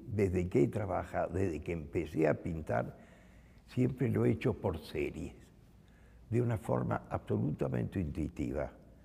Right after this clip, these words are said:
No, no, no había nada, mm, raz-, razonal que me, que me llevara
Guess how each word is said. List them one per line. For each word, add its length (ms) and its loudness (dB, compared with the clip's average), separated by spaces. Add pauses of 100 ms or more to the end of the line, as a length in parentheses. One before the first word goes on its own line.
(140)
No, 260 0
no, 400 0
no 240 2
había 320 4
nada, 920 0
mm, 1080 -6
raz-, 400 2
razonal 1080 2
que 100 -2
me, 380 0 (180)
que 120 -4
me 180 -4
llevara 580 -2